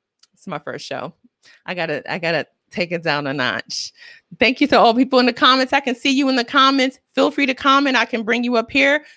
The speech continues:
so we can see y'all. I appreciate each and every one of you. Again, this is my debut episode of Chloe Across America. And unfortunately, 'cause of tech issues, we are not streaming on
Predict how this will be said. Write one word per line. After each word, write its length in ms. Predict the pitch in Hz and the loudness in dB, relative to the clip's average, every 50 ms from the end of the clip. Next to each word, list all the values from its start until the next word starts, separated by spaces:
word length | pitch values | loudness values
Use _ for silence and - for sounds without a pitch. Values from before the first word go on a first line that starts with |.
| _ _ | _ _
so 120 | - 202 | -4 -2
we 100 | 208 - | -2 -2
can 180 | - - 196 214 | -2 -4 -6 -6
see 260 | - - 254 262 262 | -4 -2 0 2 2
y'all. 100 | 262 254 | 2 2
I 300 | 254 254 285 - - 190 | 2 2 2 2 0 0
appreciate 520 | 170 - - 247 247 240 - 254 247 220 - | -2 -4 -6 -6 -6 -4 -2 -2 -2 -2 -4
each 180 | 202 214 - | -6 -10 -8
and 80 | 226 220 | -6 -6
every 140 | 208 208 214 | -6 -6 -6
one 220 | 202 208 214 220 | -4 -4 -2 -2
of 60 | 214 220 | -4 -4
you. 180 | 226 247 240 - - - - - | -6 -8 -8 -10 -14 -20 -12 -8
Again, 600 | - 214 220 196 262 254 269 269 277 302 302 302 - _ - | -6 -6 -4 -2 0 2 4 4 2 2 0 -4 -8 _ -6
this 140 | 247 240 | -4 -4
is 120 | 214 202 202 | -4 -4 -2
my 140 | 202 190 190 | -2 -2 0
debut 400 | 185 - 175 180 180 233 247 - | 2 2 2 2 2 0 0 0
episode 480 | 180 214 254 240 - - 233 240 214 | 0 0 -2 -2 -2 0 0 2 0
of 140 | - 185 - | -2 -4 -6
Chloe 280 | - - 202 202 214 220 | -4 -2 0 0 2 0
Across 340 | 214 - - 202 190 - | 0 0 0 0 0 0
America. 600 | 175 175 175 170 180 185 190 - - 208 202 220 - - - - _ _ | -2 -2 0 2 2 2 2 2 2 2 2 2 0 -4 -14 -20 _ _
And 340 | - 185 185 180 180 180 185 | 0 2 4 4 2 2 2
unfortunately, 760 | 143 175 202 - - 220 226 - - 262 233 240 262 262 277 - _ | 2 0 2 2 2 2 2 2 2 0 0 0 0 -2 -6 -8 _
'cause 180 | - 220 196 170 | -4 -2 -2 -2
of 100 | 175 - | -4 -2
tech 220 | - 226 214 - - | -2 -2 -2 -2 -2
issues, 460 | 208 233 - - 247 247 247 247 - _ _ _ - | -4 -4 -4 -2 -4 -4 -4 -6 -10 _ _ _ -6
we 140 | 156 185 - | -2 -2 0
are 140 | - 170 165 | 2 0 0
not 400 | 175 175 175 185 202 226 262 - _ | 0 0 0 2 2 2 0 -2 _
streaming 520 | - - - - 269 262 262 269 277 285 - _ - | -10 -10 -6 -2 0 0 2 2 0 -2 -4 _ -2
on 380 | - 214 233 262 294 294 285 | 0 2 4 4 4 2 0